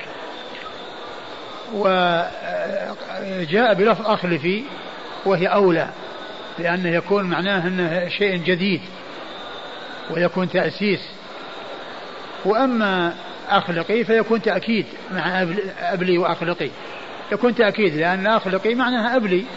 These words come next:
فيكون أخلقي معطوف على، آه، أبلي،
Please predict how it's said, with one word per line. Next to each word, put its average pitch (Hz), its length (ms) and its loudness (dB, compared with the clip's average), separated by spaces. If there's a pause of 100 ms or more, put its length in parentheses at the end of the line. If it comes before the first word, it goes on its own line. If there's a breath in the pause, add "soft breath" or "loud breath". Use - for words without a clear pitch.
(520)
فيكون 214 380 4
أخلقي 226 560 2 (140)
معطوف 208 460 2
على، 190 560 4
آه، 180 320 2
أبلي، 196 320 4